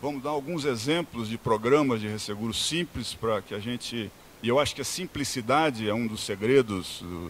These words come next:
do resseguro e da retenção. E alguns exemplos reais de algumas companhias brasileiras, de, de, de, das retenções usadas em alguns ramos de seguro e algumas conclusões finais que eu vou, eh,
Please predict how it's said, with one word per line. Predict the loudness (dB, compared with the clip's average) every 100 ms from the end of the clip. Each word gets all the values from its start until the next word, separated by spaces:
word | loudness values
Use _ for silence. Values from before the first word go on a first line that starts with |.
| -8
do | -6
resseguro | -6 -4 -4 -2 -2 0
e |
da | -2
retenção. | -2 -4 -4 -6 -6 -6 -10 -20 -20 -20 -20 -20 -20 -6
E | -2 0 0 0
alguns | 2 2 2 -2
exemplos | -2 -2 -4 -4 -4
reais | 0 0 2
de |
algumas | 0 0 -4 -4
companhias | -4 -2 0 0 0
brasileiras, | 0 -2 0 0 0 -2 -4 -8
de, | -6 -6 -6 -12 -20 -20 -20 -16
de, | -12 -10
de, | -10 -10
das | -2 -2
retenções | 0 -2 -2 0 2 2 2
usadas | 0 2 2 0 -2
em |
alguns | -2 0 0 2
ramos | 2 2 2
de | -2
seguro | -4 -2 0 2
e |
algumas | 2 2 -2 -2
conclusões | -2 -2 0 2 0
finais | -2 0 2 0 0
que | -2
eu |
vou, | 0 2 2 0 -6 -18 -20 -20 -14
eh, | -8 -6 -6 -8 -12